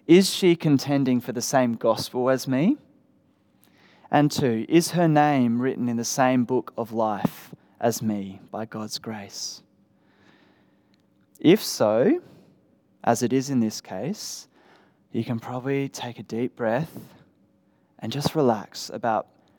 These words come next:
putting your preferences second if need be. Can I say I'm thrilled by the stories that I hear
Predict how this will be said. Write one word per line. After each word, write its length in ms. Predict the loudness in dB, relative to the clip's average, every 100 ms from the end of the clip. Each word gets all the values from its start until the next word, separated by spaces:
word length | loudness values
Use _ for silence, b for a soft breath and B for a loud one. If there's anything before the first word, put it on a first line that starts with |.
| _
putting 280 | 0 2 4
your 320 | 2 2 2
preferences 600 | 0 -12 -8 -8 -6 -8
second 600 | -8 -6 -6 -6 -10 -10 -14 -20 -20 _ -10
if 220 | -10 -4
need 280 | -4 -4 -10
be. 280 | -14 -14 -18 _ _ _ _ _ _ _ _ _ _ _ _ _ b b b b b b b b _ 0
Can 140 | 4
I 140 | 4 4
say 260 | 4 4
I'm 240 | 4 2 -2
thrilled 520 | -8 -2 4 6 6
by 140 | 4
the 100 | 4
stories 680 | -2 -6 -2 0 2 0 2
that 120 | 2 4
I 200 | 4 2
hear 540 | -4 -2 2 4